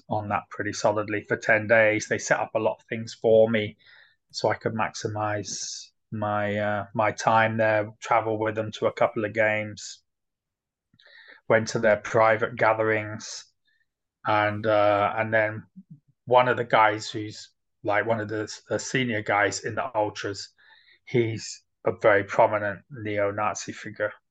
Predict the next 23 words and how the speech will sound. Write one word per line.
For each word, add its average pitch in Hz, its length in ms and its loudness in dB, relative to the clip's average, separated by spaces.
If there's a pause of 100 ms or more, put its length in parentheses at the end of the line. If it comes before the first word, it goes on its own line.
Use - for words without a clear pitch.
(720)
in 110 200 -4
Georgia. 104 580 0 (380)
So 104 340 0
he'd 107 260 -4
asked 104 540 0 (580)
me, 104 260 -6
like, 101 400 -4 (500)
"Can 117 160 -4
you 107 80 -6
come 107 180 0
and 101 100 -4
photograph 101 680 0
my 101 180 0
boys, 101 720 -2
me 107 120 -8
and 98 100 -8
my 98 160 -4
boys 95 600 -6
this - 260 -10
week 101 300 -10
while 104 140 -2
you're 104 180 -6
here?" 104 320 -2